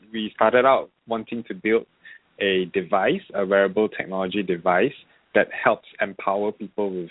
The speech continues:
special needs, especially people with sensory disorder, because we know the kind of problems that each of, uh, every one individual of them are going through, and we know that, um, sometimes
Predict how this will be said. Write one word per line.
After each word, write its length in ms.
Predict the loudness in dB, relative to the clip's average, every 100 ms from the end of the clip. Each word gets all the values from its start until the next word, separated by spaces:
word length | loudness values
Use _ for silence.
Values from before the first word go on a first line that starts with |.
| -16 _ _ _
special 320 | -2 -2 -2
needs, 240 | -4 -4 -4 -10
especially 440 | -4 -4 -2 -4
people 400 | -4 -4 0 2 0
with 140 | -4 -4
sensory 560 | -6 -4 0 2 2 -2 -16 _ -4
disorder, 580 | 2 6 6 6 2 0 -16 -20 _
because 200 | -2 -2 0
we 100 | 0
know 240 | 2 4
the 120 | 2 -2 -4
kind 240 | -2 0
of 100 | -2 -2 -16 _ _
problems 520 | 2 2 4 -2 -4 -6
that 200 | -6 -4 -10 -20 -12
each 180 | -10 -8
of, 100 | -8
uh, 520 | -10 -18 _ _ -12 -12 -8
every 180 | -2 0
one 300 | 2 0 -4
individual 760 | -6 -6 -6 -2 2 2 0
of 60 | 0
them 320 | 0 0 -6 -6
are 300 | -4 -2 -4
going 320 | 0 2 2 2
through, 260 | 4 4 4
and 200 | 0 -4
we 100 | -10
know 300 | 0 4 4
that, 200 | 4 -2 -4 _ _ _ -4
um, 300 | 0 0 -4 -12 _
sometimes 340 | -4 2 2